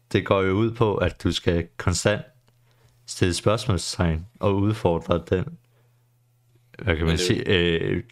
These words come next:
Speaker 1: al-, simpelthen alle teorier, og specielt den, øh, dominerende, øh, teori, at du vurderer som værende, øh, sandheden, for at se, for at teste, konstant at teste, at det er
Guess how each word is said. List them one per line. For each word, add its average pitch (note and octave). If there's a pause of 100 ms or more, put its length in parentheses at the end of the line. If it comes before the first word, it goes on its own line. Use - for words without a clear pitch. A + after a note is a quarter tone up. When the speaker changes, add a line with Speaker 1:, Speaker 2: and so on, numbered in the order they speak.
Speaker 1:
al-, G2+
simpelthen G2+
alle A2
teorier, F#2
og F2
specielt A2+ (1040)
den, F2
øh, E2+
dominerende, F2 (1120)
øh, E2
teori, F#2 (880)
at F#2+
du G2
vurderer F2
som E2+
værende, E2+ (280)
øh, E2
sandheden, F#2+ (360)
for G#2
at F2
se, - (260)
for G#2
at F#2 (200)
teste, -
konstant A2
at F2
teste, G#2+ (460)
at F#2+
det F#2+
er G2